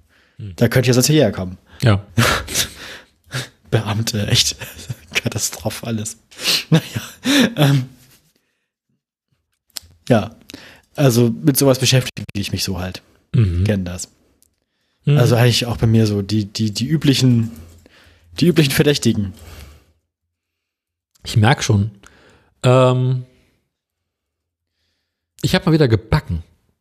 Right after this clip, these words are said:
Speaker 1: Falls das interessiert.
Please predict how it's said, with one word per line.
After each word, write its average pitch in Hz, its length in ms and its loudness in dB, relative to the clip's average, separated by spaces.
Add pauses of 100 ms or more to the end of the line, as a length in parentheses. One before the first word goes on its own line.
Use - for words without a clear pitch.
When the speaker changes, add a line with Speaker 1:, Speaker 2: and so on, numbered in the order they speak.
(2500)
Speaker 1:
Falls - 220 -2
das 98 120 2
interessiert. - 540 -2